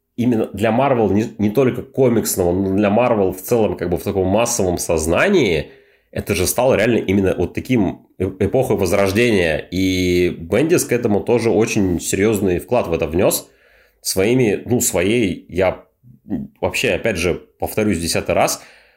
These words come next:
сколько бессонных ночей, сколько летучек, сколько обсуждений было всего, и Беня во многом сделал вклад в то, что Марвел стал таким, каким он стал, и то, что Марвел не з-,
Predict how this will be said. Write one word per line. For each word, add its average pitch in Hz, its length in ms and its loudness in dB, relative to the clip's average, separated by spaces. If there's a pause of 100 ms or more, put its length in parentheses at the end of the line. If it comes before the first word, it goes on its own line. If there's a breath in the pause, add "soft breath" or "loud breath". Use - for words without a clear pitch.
сколько 127 420 0
бессонных 98 580 0
ночей, 95 380 0
сколько - 360 -2
летучек, 98 460 -2
сколько 92 340 -4
обсуждений 92 440 -2
было 85 240 0
всего, 90 480 0
и 87 480 -2
Беня 95 460 0
во 90 120 2
многом 92 760 0
сделал 90 320 0
вклад 107 320 -4
в - 40 -10
то, 110 120 0
что 104 200 -4
Марвел 87 680 0
стал 95 320 -4
таким, 90 320 -4
каким - 240 -6
он 85 80 -2
стал, 82 320 0
и - 120 -12
то, - 120 -8
что - 160 -8
Марвел 98 440 0 (280 loud breath)
не 104 220 0
з-, 98 160 -2